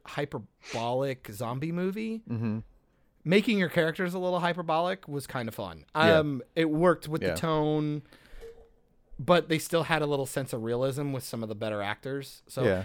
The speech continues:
Speaker 1: I, I, they
Speaker 2: And the
Speaker 1: definitely
Speaker 2: punk, the
Speaker 1: carried.
Speaker 2: punk, the punk, like, punk slash goth stuff. I mean, th-,
Speaker 1: It was
Speaker 2: th-,
Speaker 1: pretty
Speaker 2: they always do
Speaker 1: prominent
Speaker 2: them
Speaker 1: in the underground.
Speaker 2: hyperbolic whenever they put 'em in movies. Like,
Speaker 1: When you also gotta remember, this is, like, eighties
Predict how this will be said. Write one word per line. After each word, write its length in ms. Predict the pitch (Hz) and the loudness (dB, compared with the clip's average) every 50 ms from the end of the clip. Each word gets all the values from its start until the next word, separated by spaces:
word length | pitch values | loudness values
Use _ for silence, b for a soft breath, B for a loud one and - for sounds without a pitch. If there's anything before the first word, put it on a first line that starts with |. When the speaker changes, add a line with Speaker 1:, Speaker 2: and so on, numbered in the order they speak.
| - - | -2 0
Speaker 1:
I, 140 | - 294 277 - | 0 0 2 4
I, 200 | - 269 285 208 196 - b b b b b b b _ _ _ _ | 6 6 6 4 0 -12 b b b b b b b _ _ _ _
they 180 | - 190 170 - | 0 6 8 8
Speaker 2:
And 120 | 214 233 | 10 10
the 40 | 254 262 | 10 12
Speaker 1:
definitely 360 | 339 - 233 226 240 247 185 | 12 12 12 12 10 10 6
Speaker 2:
punk, 80 | - - | 4 6
the 60 | 196 | 6
Speaker 1:
carried. 140 | 175 147 - | 8 8 8
Speaker 2:
punk, 340 | - 196 208 220 214 - - - - - - | 8 8 8 6 4 -2 -8 -12 -10 -6 -2
the 100 | 147 147 | -2 0
punk, 360 | - - - 175 175 180 - - - 160 | 2 4 4 4 4 4 0 -6 -2 2
like, 460 | 156 156 151 147 143 131 - - - _ _ _ _ - | 4 6 6 8 6 6 4 -2 -16 _ _ _ _ 2
punk 340 | - 156 147 151 - - - | 2 4 4 2 0 -4 -10
slash 600 | - - 139 139 131 127 123 120 - - - - _ _ - | -6 0 4 4 6 6 6 4 2 -4 -6 -8 _ _ -2
goth 360 | 104 101 107 113 117 113 - _ _ _ _ _ _ _ _ _ - | 2 4 6 6 4 4 0 _ _ _ _ _ _ _ _ _ -14
stuff. 600 | - - - - - 131 120 117 113 - - - _ b b b b b b b | -10 -8 -2 4 6 8 8 8 6 4 -2 -20 _ b b b b b b b
I 100 | - 147 | 0 2
mean, 460 | 160 160 160 156 156 151 151 147 - _ _ | 4 4 6 6 6 4 2 0 -4 _ _
th-, 220 | - 151 147 147 131 147 | -8 -4 -4 -2 0 2
Speaker 1:
It 60 | 196 | 2
was 100 | 208 156 | 4 6
Speaker 2:
th-, 120 | 156 156 | 6 4
Speaker 1:
pretty 180 | - 196 190 208 | 6 8 6 8
Speaker 2:
they 60 | 170 | 10
always 420 | 156 170 180 185 185 180 170 151 | 12 12 12 12 12 10 10 8
do 180 | 110 110 147 147 | 6 6 6 8
Speaker 1:
prominent 20 | - | 8
Speaker 2:
them 140 | 143 123 120 | 8 8 8
Speaker 1:
in 40 | 117 | 8
the 40 | 131 | 8
underground. 260 | 127 120 - 123 117 | 8 8 8 8 8
Speaker 2:
hyperbolic 400 | 107 110 107 110 107 110 104 - | 10 10 10 10 10 8 6 6
whenever 300 | 110 107 104 104 101 104 | 4 4 4 4 4 4
they 100 | 98 92 | 2 2
put 140 | - - 110 | 2 2 0
'em 100 | 101 98 | 2 2
in 100 | 95 92 | 2 0
movies. 440 | 92 90 87 82 80 82 80 80 - | 0 0 -2 -2 -4 -6 -8 -4 -2
Like, 180 | 95 95 92 - - - | -2 0 -2 -2 -4 0
Speaker 1:
When 120 | - 370 | 2 6
you 80 | 359 349 | 8 8
also 180 | 359 403 359 359 | 8 8 8 6
gotta 120 | 370 233 202 | 8 8 8
remember, 300 | 196 185 170 160 160 160 | 8 8 8 8 6 6
this 220 | 156 175 - - | 6 4 0 0
is, 100 | 180 - | 0 4
like, 380 | 202 180 170 156 131 - - _ - | 6 6 6 6 4 0 -10 _ 0
eighties 500 | 156 165 185 202 202 202 196 190 160 139 | 2 4 4 4 4 2 0 0 -2 -4